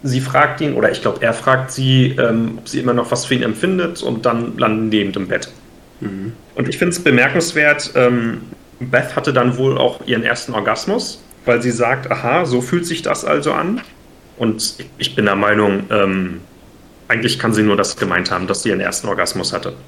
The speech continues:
Speaker 2: Ja.
Speaker 1: Auf jeden Fall ist sie dann ein bisschen enttäuscht von ihm, weil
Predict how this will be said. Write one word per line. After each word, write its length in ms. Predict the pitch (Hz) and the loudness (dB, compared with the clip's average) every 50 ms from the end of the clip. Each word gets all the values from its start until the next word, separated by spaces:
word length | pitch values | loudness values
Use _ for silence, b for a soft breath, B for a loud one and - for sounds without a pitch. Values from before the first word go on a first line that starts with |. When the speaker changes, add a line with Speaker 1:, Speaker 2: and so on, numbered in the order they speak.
| - - - - | -20 -20 -16 -8
Speaker 2:
Ja. 200 | 131 117 104 98 92 - - - - - - - - - - - - - - - - - | -6 -6 -6 -6 -8 -12 -18 -20 -20 -20 -20 -20 -20 -20 -20 -20 -20 -20 -20 -14 -4 -2
Speaker 1:
Auf 160 | 131 127 131 | 0 2 4
jeden 160 | 135 143 143 | 4 4 4
Fall 300 | 131 - 143 143 143 143 | 4 4 4 4 4 4
ist 160 | - 143 - | 4 2 2
sie 80 | - 143 | 2 4
dann 340 | 131 131 131 131 131 131 127 | 6 6 6 6 6 6 4
ein 60 | 123 | 4
bisschen 260 | 147 135 - 165 156 | 4 4 4 4 4
enttäuscht 460 | - 131 123 - - 170 240 240 - - | 4 4 2 4 4 4 4 2 2 0
von 200 | - 117 104 104 | 0 0 0 0
ihm, 280 | 104 104 104 104 98 | 0 0 0 0 0
weil 340 | 104 104 107 110 110 - - | 2 2 2 2 0 0 -4